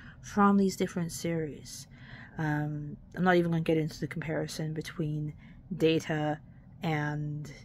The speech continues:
Isaac, and Lore and, um, Kaylon Primary. I'm not gonna get into those comparisons at all. Um,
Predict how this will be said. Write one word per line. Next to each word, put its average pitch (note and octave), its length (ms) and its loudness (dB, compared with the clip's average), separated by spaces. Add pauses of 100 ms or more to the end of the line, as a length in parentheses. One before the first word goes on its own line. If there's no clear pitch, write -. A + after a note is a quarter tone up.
(220)
Isaac, D#3+ 520 0 (1000)
and D#3+ 300 2
Lore D#3+ 680 0 (520)
and, D#3 540 2 (640)
um, D3+ 600 -4 (1200)
Kaylon D#3 400 0
Primary. D#3 640 -4 (1200)
I'm E3 240 4
not F3 180 4
gonna E3 120 2
get E3 140 -2
into D#3+ 160 -4
those D3 200 -4
comparisons D#3 580 -6
at D3+ 160 -6
all. D#3+ 340 -6 (520)
Um, D#3 500 0